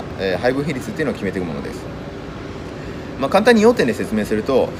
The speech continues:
キャプMっていうのは全ての資産を無リスク性資産とリスク性資産に分けて考えます。無リスク性資産っていうのはアメリカとか日本だ、えー、なんかの、えー、主要先進国が発行している国債のことで、えー、リスク性資産っていうのはそれ以外のことですね。これ株とか、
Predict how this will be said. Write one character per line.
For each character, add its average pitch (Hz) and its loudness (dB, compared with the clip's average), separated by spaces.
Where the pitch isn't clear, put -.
キ - 2
ャ 135 0
プ 208 6
M 226 8
っ - 4
て 226 -2
い 247 6
う - 2
の 143 4
は 110 2
全 208 6
て 165 2
の 107 0
資 127 -4
産 113 -2
を 151 2
無 117 0
リ 143 2
ス - -6
ク 208 0
性 208 0
資 208 -4
産 139 -2
と 147 2
リ 104 0
ス - -6
ク - -8
性 202 0
資 202 -6
産 180 -2
に 123 0
分 123 4
け 151 0
て 151 2
考 104 -2
え 82 -2
ま 80 -6
す。 - -10
無 151 -2
リ 185 -2
ス - -8
ク 247 -2
性 226 2
資 226 -2
産 208 4
っ - -4
て 147 0
い 135 4
う - 0
の 143 2
は 131 6
ア 120 2
メ 156 2
リ 190 4
カ 208 4
と - 2
か 107 4
日 107 0
本 123 -2
だ、 69 -4
え 135 0
ー、 - 0
な 143 2
ん 147 -2
か 139 4
の、 143 4
え 127 4
ー、 - 0
主 156 0
要 180 4
先 208 4
進 214 4
国 127 0
が 90 0
発 - 0
行 117 0
し - -4
て 117 -2
い - 0
る 110 -4
国 110 0
債 127 0
の 127 0
こ 131 -6
と 131 -6
で、 123 2
え 107 2
ー、 - 0
リ 120 0
ス - -6
ク - -8
性 214 2
資 220 -2
産 214 2
っ - 0
て 214 0
い - 2
う 208 2
の 214 4
は 196 0
そ 156 0
れ 139 2
以 147 2
外 120 0
の - -6
こ - -8
と - -8
で 110 -8
す - -10
ね。 80 -8
こ 147 2
れ 135 -4
株 107 2
と 113 -2
か、 - -4